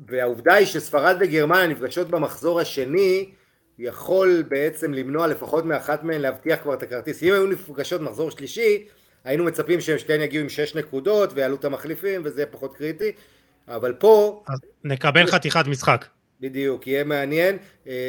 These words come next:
Speaker 1: עם מוטיבציה גדולה לנצח, ולהבטיח כבר את הכרטיס לשמינית הגמר.
Speaker 2: אה, טוב, אולי נעשה ערב צפייה שם, לא יודע, אה,
Speaker 1: ואגב,
Speaker 2: יהיה מעניין.
Speaker 1: יפן גם נבחרת, דיברנו על קוסטה ריקה, יפן,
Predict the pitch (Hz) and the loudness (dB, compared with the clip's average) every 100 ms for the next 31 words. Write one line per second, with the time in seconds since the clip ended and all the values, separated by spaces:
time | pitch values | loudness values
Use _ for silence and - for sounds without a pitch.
0 | 127 127 127 135 135 139 143 180 190 185 | -6 -6 -8 -8 -8 -6 2 2 2 6
1 | 196 208 196 - 214 214 196 156 160 151 | 8 8 4 2 2 4 2 0 0 0
2 | 151 143 - 165 160 - 147 147 143 - | 0 -4 -4 -4 -4 -4 -4 -4 -6 -10
3 | 131 110 127 107 117 110 110 - 113 104 | -12 -10 -14 -14 -14 -12 -12 -16 -20 -20
4 | 98 87 _ _ _ _ _ _ _ _ | -20 -20 _ _ _ _ _ _ _ _
5 | _ - 131 131 170 269 143 151 180 202 | _ -2 0 2 2 4 2 0 -2 -2
6 | 190 175 - 196 185 240 208 131 180 165 | -4 -6 -8 -6 -6 -6 -6 -6 -6 -6
7 | 127 139 143 139 139 139 165 196 208 170 | -4 0 2 2 0 4 4 6 6 6
8 | 147 139 196 214 180 185 208 196 165 170 | 4 6 8 8 4 4 4 2 0 0
9 | 170 190 196 147 147 160 151 139 127 135 | 0 0 -2 -6 -6 -4 -6 -8 -10 -8
10 | 165 135 123 113 135 151 | -8 -8 -10 -12 -8 -4